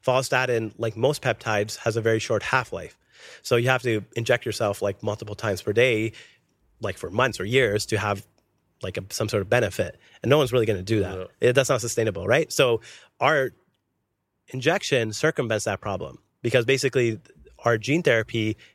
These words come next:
Speaker 1: carries that gene for follistatin and it increases production of follistatin for one and a half to two years with one injection.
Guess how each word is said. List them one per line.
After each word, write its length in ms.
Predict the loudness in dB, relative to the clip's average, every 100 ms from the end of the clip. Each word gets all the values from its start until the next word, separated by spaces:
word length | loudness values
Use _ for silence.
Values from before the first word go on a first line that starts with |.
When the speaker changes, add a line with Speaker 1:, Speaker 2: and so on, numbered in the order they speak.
| -6
Speaker 1:
carries 480 | 2 4 4 2 2
that 140 | 0
gene 320 | 2 0 0
for 140 | 0 0
follistatin 840 | 2 2 2 0 0 2 0 -2 -10 -20 -12 -2
and 140 | 0
it 180 | 0 -2 -2
increases 420 | -2 0 -2 -2
production 680 | -2 0 0 0 0 0 -2 -10 _ _ _ 0
of 160 | 0
follistatin 640 | 2 0 0 2 0 0 0
for 80 | 0
one 140 | 2
and 80 | 0
a 20 |
half 180 | -2 -4
to 80 | -6
two 140 | -4
years 300 | 2 2 2
with 160 | -2 0
one 180 | 0
injection. 460 | 2 0 -2 -2 -10